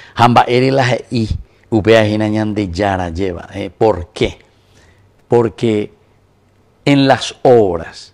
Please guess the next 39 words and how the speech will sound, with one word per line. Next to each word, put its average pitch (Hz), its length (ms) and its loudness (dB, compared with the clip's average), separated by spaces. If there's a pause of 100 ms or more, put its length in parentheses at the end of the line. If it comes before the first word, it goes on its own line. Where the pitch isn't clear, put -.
(140)
en 135 200 2
lo 139 180 0
que - 220 -6
Él 127 220 0
está 120 400 -2
haciendo, 104 560 -6
peango 139 360 -2
y 143 60 -4
se - 160 -6
la 117 160 -2
testimonio. 92 1040 -10 (600)
Upe 131 320 2
beñande 139 480 0
ya 123 180 -4
es 107 140 -8
sana. 95 460 -8 (480)
Upe 131 320 2
beñande 120 600 -2 (260)
ya 120 200 0
ye 127 280 -4
esa 120 300 -6
pe 104 200 -8
ana 151 480 -6
ya 127 180 -8
ejena. 104 600 -10
Pe 117 160 0
bejina 110 480 -4
upe 95 220 -8
ala 101 160 -8
ñande 113 300 -12
yara 98 240 -6
uerusea 101 480 -6
cueñande, 107 420 -12
upe 151 200 -12
ala 104 120 -10
ñande 104 240 -12
yara 98 300 -10
ya 98 280 -8
cueñande. 101 520 -12